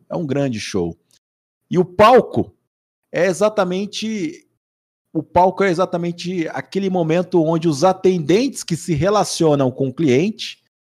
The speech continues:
eles estão ali falando, né?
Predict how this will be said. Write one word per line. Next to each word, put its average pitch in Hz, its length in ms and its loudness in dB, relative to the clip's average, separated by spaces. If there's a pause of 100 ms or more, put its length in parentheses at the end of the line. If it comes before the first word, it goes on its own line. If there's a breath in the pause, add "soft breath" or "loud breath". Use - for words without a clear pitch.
(120)
eles 165 280 -2
estão 190 340 2
ali 185 420 4 (180)
falando, 180 640 4
né? 151 360 0